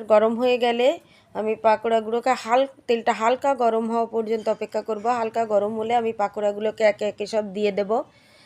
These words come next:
কারণ বেশি গরম হলে একটা দিতে দিতে আর একটা পুড়ে যাবে,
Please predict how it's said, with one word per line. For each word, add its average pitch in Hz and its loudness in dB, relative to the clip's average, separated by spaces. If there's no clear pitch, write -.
কারণ 214 -2
বেশি 202 -4
গরম 208 4
হলে 233 -2
একটা 214 0
দিতে 208 -4
দিতে 214 -4
আর 214 4
একটা 208 0
পুড়ে 214 -4
যাবে, 208 2